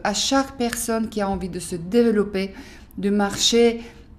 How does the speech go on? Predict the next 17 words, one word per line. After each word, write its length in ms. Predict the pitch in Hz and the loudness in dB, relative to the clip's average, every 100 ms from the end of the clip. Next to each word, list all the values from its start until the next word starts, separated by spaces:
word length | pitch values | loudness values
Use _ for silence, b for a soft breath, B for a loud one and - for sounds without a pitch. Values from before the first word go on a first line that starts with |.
| - - | -18 -10
mm, 180 | 196 180 | -8 -8
fièrement 640 | - 277 277 247 240 247 | 2 6 8 8 8 6
sur 220 | 240 - 208 | 4 0 0
le 80 | |
chemin 240 | 202 - 208 | 0 0 0
de 120 | 202 | 2
sa 220 | 196 196 | 2 2
vie, 300 | 190 175 208 | 0 0 0
avec 240 | 196 170 - | 0 -2 2
pleine 180 | 277 254 | 4 4
force, 440 | - 214 214 - | 4 2 2 -4
a-, 260 | - 190 - | -6 -6 -6
en 220 | 110 196 | -4 0
allant 320 | 196 202 196 | 2 2 0
vers 320 | 180 180 170 | 0 -2 -2
le 140 | 165 170 | -2 -4
but, 580 | 165 208 277 277 277 | 0 8 8 8 2